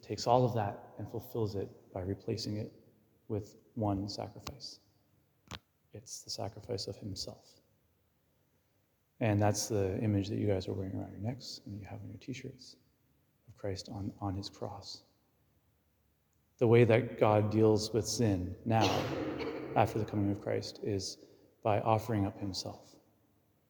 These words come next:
for sin, so that people don't have to carry around their guilt anymore,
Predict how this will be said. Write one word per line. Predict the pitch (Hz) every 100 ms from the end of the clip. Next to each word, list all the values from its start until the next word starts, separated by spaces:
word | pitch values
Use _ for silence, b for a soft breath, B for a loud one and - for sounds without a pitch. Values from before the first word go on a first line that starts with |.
| _ _
for | -
sin, | 104 - 120 - _ _ _ _ _ _ _ -
so | -
that | 110 101
people | 120 113
don't | 110 101
have | 95
to | 131
carry | - 101
around | 104 98 92
their | 101
guilt | 104 98 110
anymore, | 104 104 -